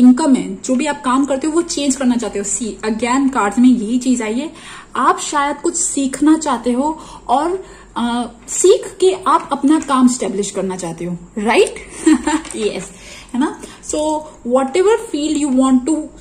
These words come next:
succeed, आप उसके लिए अभी सीख रहे हो या सीखना चाहते हो, आपकी planning है, आपने कुछ सोच रखा है and you want to learn that,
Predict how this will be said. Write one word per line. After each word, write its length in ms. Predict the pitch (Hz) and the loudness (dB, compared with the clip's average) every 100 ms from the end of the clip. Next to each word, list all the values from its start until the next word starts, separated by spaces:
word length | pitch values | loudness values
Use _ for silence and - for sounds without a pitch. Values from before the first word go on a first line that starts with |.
| - 269 | -8 -6
succeed, 400 | - 330 269 - - | -4 -4 -4 -6 -8
आप 160 | 214 | -8
उसके 180 | 247 - | -6 -2
लिए 140 | 262 254 | 0 0
अभी 120 | 269 | -2
सीख 360 | - 277 294 | -4 -4 -4
रहे 160 | 311 269 | 0 0
हो 120 | 277 | 0
या 140 | 294 285 | -2 -4
सीखना 360 | - 240 269 | -4 0 0
चाहते 280 | 269 240 269 | 0 -4 -4
हो, 40 | |
आपकी 180 | 262 285 | -2 -4
planning 580 | 254 - 226 233 311 339 | -4 -2 0 2 2 2
है, 60 | 262 | 0
आपने 260 | 240 247 | 0 0
कुछ 140 | 240 247 | -2 -4
सोच 360 | - 240 247 | -2 -4 -4
रखा 160 | 247 214 | -6 -6
है 220 | 254 - | -8 -10
and 420 | - - - 240 | -18 -12 0 4
you 100 | 247 | 6
want 160 | 247 247 | 6 4
to 80 | 226 | 2
learn 220 | 233 302 | 2 4
that, 220 | 254 247 | 2 0